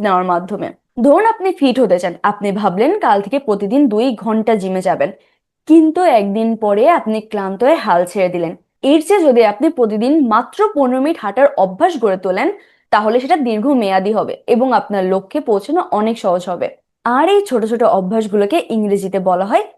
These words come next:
মাইক্রো হ্যাবিটস। প্রতিদিন সকালে দশ মিনিট বই পড়ুন, এই অভ্যাসটা আপনাকে বছরে অনেকগুলো বই পড়ে ফেলার সুযোগ দেবে। প্রতিদিন মাত্র পাঁচ মিনিট মেডিটেশন করুন, এটি আপনার মানসিক শক্তি বাড়াতে সাহায্য করবে।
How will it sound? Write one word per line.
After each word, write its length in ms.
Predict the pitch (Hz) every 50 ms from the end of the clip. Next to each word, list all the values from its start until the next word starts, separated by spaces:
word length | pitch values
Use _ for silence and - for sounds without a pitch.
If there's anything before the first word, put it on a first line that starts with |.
| _ _ -
মাইক্রো 360 | 202 196 175 180 180 233 202
হ্যাবিটস। 400 | 196 185 123 - 110 95 - - - - - _
প্রতিদিন 400 | - 277 254 262 277 302 349 403
সকালে 320 | 403 320 269 - 294 339 359
দশ 240 | 262 220 202 196 -
মিনিট 200 | 269 294 302 233
বই 180 | 190 202 202 202
পড়ুন, 340 | 202 196 185 170 170 175 - - _ _ -
এই 220 | 277 320 370 370
অভ্যাসটা 520 | 311 233 196 185 185 220 208 - - 320 269
আপনাকে 360 | 220 - 220 208 202 214 214
বছরে 520 | 190 185 180 185 185 - 214 214 285 392 - - _ _ _ _ -
অনেকগুলো 460 | 262 269 285 320 277 262 330 359 359
বই 240 | 262 220 214 202 202
পড়ে 180 | 202 208 208
ফেলার 220 | 208 262 285 349 370
সুযোগ 380 | - - 233 185 196 185 185
দেবে। 240 | - - - - - - - _ _ _
প্রতিদিন 540 | - 226 208 196 208 202 233 294 302 277 226
মাত্র 360 | 196 196 208 220 - - 311 330
পাঁচ 260 | 330 - 208 196 196 -
মিনিট 220 | 233 262 302 - 240
মেডিটেশন 560 | 233 202 190 214 202 240 220 208 254 220 196
করুন, 300 | 190 185 185 190 202 202 - _ _ _ _ _ _
এটি 300 | - 262 254 247 285 285
আপনার 340 | 294 294 294 302 339 359 339
মানসিক 500 | 277 226 190 185 214 233 233 330 330 -
শক্তি 400 | - - 240 208 214 - - 240
বাড়াতে 280 | 214 208 202 202 202 214
সাহায্য 420 | - - 196 185 185 185 202 196
করবে। 260 | 196 175 160 - 110